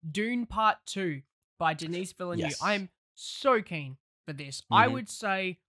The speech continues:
Speaker 1: I'm kind of cheating with this one because I'm saying this is not my most anticipated film, but this is because I enjoyed Dune Part One so much. My number one,
Speaker 2: Yeah.
Speaker 1: I'll tell you why it's my most anticipated film, but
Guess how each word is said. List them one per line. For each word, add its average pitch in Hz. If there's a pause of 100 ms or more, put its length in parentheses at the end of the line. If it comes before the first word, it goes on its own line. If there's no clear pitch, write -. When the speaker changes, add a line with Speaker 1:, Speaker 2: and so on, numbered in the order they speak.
(220)
Speaker 1:
I'm 180
kind 247
of 233
cheating 170
with 165
this 165
one 196
because 160
I'm 190
saying 226
this 180
is 175
not 175
my 196
most 185
anticipated 165
film, 170
but 165
this 180
is 170
because 165
I 156
enjoyed 156
Dune 151
Part 147
One 143
so 143
much. 143 (280)
My 180
number 196
one, 175 (160)
Speaker 2:
Yeah. -
Speaker 1:
I'll 156
tell 170
you 156
why 147
it's -
my 165
most 160
anticipated 160
film, 170
but 147